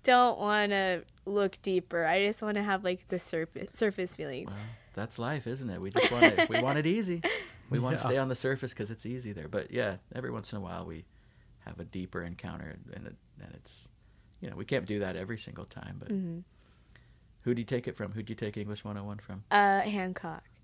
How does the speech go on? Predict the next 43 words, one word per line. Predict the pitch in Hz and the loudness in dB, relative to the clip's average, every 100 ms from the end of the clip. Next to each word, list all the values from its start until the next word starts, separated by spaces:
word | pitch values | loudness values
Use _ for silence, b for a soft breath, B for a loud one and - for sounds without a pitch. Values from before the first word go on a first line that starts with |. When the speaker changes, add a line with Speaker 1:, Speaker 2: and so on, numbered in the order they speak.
| _ | _
Speaker 2:
Stephen? | - 113 120 160 - - | -6 -4 -2 -4 -8 -4
Speaker 1:
Yeah. | 202 165 - | -2 -2 -4
Speaker 2:
My, | 92 95 - | -8 -10 -10
my | 95 | -8
brother, | 98 113 113 127 - | -4 -4 -4 -4 0
Stephen | - 117 - | 2 4 4
Speaker 1:
<laughs> | |
Speaker 2:
Hancock. | 117 110 285 120 - - | 2 0 0 0 -2 -2
Speaker 1:
Your | 220 | 0
brother. | 214 196 196 262 | 2 2 0 6
<laughs> | |
Speaker 2:
Well, | 311 - | 8 8
he's, | 123 123 | 8 6
yeah, | 113 117 104 | 6 4 4
he's, | 104 123 - | 2 -2 -2
you | 277 | -2
know, | 151 104 | -2 -2
he's, | 117 113 | -4 -4
we've | 107 | -4
been | 104 98 | -2 -4
in | 92 | -6
the, | 92 - | -8 -8
there's | - 107 | -4 0
not | 123 | 0
very | 117 117 | 2 2
many | 110 101 95 | 0 -4 -4
people, | - 113 85 87 104 b b b b b - - - | -6 -6 -6 -6 -10 b b b b b -20 -20 -6
professors, | - 104 120 107 90 | -2 2 2 2 -4
period, | - 156 127 98 95 | 0 2 4 4 2
here | 104 92 98 | 0 2 0
in | 113 | -2
the, | 98 101 | -2 -4
in | 101 | -4
the | 101 | -2
English | 113 107 | -2 -4
department. | - 82 82 107 | -4 -4 -4 -6
You | 92 | -6
know, | 87 | -6
there's | 87 - | -8 -8
eight | 85 95 | -6 -6
of | 92 | -6
us, | - - | -10 -12
so. | - | -12